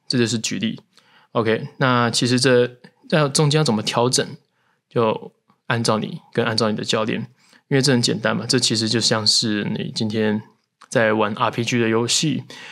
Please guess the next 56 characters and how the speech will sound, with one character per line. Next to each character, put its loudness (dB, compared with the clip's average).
你 -2
升 2
等 0
了， -8
啊， -2
你 0
会 2
有 2
新 0
的 0
天 -2
赋 -4
点 -4
数 -4
啊， -10
看 -2
你 0
要 0
点 -4
在 0
哪 -4
里。 -8
啊， 0
那 2
这， -4
这 2
个 4
天 2
赋 2
点 2
数 2
的 0
分 2
配， 0
就 -2
是 -2
会 0
影 -2
响 -2
你 -4
日 0
后 2
会 0
往 -2
什 -4
么 -6
样 0
的 0
方 0
向 -2
发 0
展。 -2
你 2
今 4
天 6
往 2